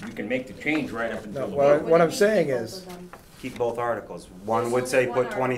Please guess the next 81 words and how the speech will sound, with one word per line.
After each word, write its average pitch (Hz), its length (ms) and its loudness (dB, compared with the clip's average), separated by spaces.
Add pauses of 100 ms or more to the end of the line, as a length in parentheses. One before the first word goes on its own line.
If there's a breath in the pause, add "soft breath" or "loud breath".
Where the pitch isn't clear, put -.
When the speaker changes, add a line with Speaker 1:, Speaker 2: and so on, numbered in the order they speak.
Speaker 4:
thousand 107 380 0
in 104 80 -4
Speaker 3:
You - 0 -
Speaker 4:
it, - 60 -4
and 107 100 -6
Speaker 3:
can't - 100 -4
Speaker 4:
one 117 140 2
would 120 60 -2
Speaker 3:
create 110 100 -4
a - 40 -4
Speaker 4:
say 117 80 -2
Speaker 3:
new 107 60 -2
Speaker 4:
put - 80 -4
Speaker 3:
article. 190 240 -2
Speaker 4:
five 120 200 2
thousand 87 360 -8
in 78 120 -16
it. - 140 -18
Speaker 2:
Oh, 147 100 2
Speaker 3:
You 131 40 4
Speaker 2:
so 127 60 -4
Speaker 3:
can't 160 100 0
Speaker 2:
we 180 80 8
want, 196 160 6
Speaker 3:
create 233 120 -2
a - 20 -6
new 202 80 -4
Speaker 2:
that's, 180 240 6
Speaker 3:
article. - 180 -8
Speaker 2:
that's 185 220 0
what 170 200 4
I'm 156 80 0
asking. 127 260 -4
So 160 140 -4
we 147 100 -4
Speaker 4:
I, 151 120 0
Speaker 2:
wanna 165 140 2
put 170 160 0
Speaker 4:
I, - 20 -14
Speaker 2:
twenty-five. 160 640 -4
Speaker 4:
I 135 80 0
am 135 160 -2
confused. 131 440 -6
I 110 100 -2
thought 143 340 0
you 131 80 -6
just 123 240 -8
said 120 200 -2
there 110 80 -4
was 101 120 -8
already 113 320 -2
an 110 80 -4
article 107 380 -4
about 95 340 -6
free 107 180 -8
cash 101 380 -6
and 92 120 -12
where 92 120 -6
we 92 160 -8
would 87 180 -12
put 90 140 -8
it. - 100 -16 (160)
Speaker 2:
Right, 143 240 2
we 143 80 -4
can 165 120 0
Speaker 4:
And 156 80 0
Speaker 2:
make 165 160 6
Speaker 4:
we 180 40 0
Speaker 2:
a 170 60 0
Speaker 4:
could 170 160 10
put - 100 6
a - 60 4
Speaker 2:
motion 110 60 0
to 113 60 4
Speaker 4:
motion 147 280 4
on 123 120 2
the 123 60 2
Speaker 2:
modify. 131 160 0
Speaker 4:
floor 120 300 6
to 107 220 -8
say, 98 500 0